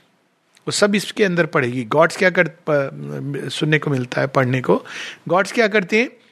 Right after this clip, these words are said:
एक तो है ऋभुज। ऋभुज बड़े इंटरेस्टिंग है। वो मनुष्य हैं, लेकिन वो देवत्व को धारण करते हैं। Artisans of immortality क्या करते हैं? चैरियट बनाते हैं,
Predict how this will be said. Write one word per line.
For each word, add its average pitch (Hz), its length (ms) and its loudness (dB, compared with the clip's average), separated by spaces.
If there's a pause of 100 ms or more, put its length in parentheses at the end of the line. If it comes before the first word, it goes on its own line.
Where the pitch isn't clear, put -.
(720)
एक - 200 0
तो 208 60 2
है 196 160 2
ऋभुज। 151 540 0
ऋभुज 160 320 0
बड़े 180 200 2
इंटरेस्टिंग 175 440 -4
है। 156 60 -2
वो 151 180 0
मनुष्य 180 480 2
हैं, 202 140 2
लेकिन 180 280 0
वो 190 100 -2
देवत्व 165 440 2
को 175 120 -2
धारण 135 280 0
करते - 320 -6
हैं। - 140 -18 (520)
Artisans 269 760 2
of 302 200 2
immortality 160 640 0
क्या 208 120 2
करते 233 260 -2
हैं? 294 80 -6
चैरियट 277 360 2
बनाते 170 440 -2
हैं, 113 140 -12